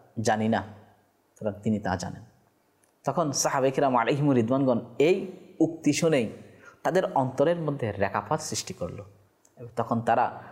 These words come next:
চাদর মুড়িয়েই কান্না করতে শুরু করলো। সাহাবে কিরাম আলাইহিমুর রিদওয়ানগণ বলতে লাগলেন যে, "প্রিয় নবী হুজুরপুর নূর সাল্লাল্লাহু আলাইহি ওয়াসাল্লাম এর মুখ নিঃসৃত বাণী,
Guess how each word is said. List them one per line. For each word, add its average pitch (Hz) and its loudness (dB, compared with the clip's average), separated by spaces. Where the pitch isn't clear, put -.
চাদর 139 2
মুড়িয়েই 139 4
কান্না 110 -2
করতে 110 -2
শুরু - -4
করলো। - -6
সাহাবে 120 0
কিরাম 127 2
আলাইহিমুর 131 2
রিদওয়ানগণ 127 2
বলতে 117 2
লাগলেন 131 4
যে, 139 4
"প্রিয় 127 4
নবী 139 8
হুজুরপুর 151 4
নূর 127 4
সাল্লাল্লাহু 151 4
আলাইহি 147 4
ওয়াসাল্লাম 143 -2
এর 131 4
মুখ 151 4
নিঃসৃত 156 4
বাণী, 123 4